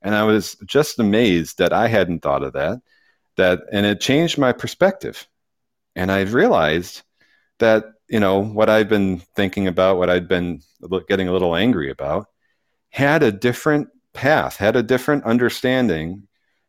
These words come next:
had something, had a different way of, uh, of, uh, of approaching it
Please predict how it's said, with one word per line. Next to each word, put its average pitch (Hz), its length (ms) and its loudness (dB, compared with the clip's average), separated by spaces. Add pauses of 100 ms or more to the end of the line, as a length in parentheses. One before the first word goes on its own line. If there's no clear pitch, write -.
(160)
had 110 400 -4
something, 135 500 -2
had 113 160 2
a 117 60 4
different 123 380 -2
way 113 240 4
of, 98 280 0 (260)
uh, 92 120 -4 (120)
of, 90 180 -4 (240)
uh, 87 80 -4 (120)
of 85 180 -8
approaching 95 520 -6
it 80 160 -6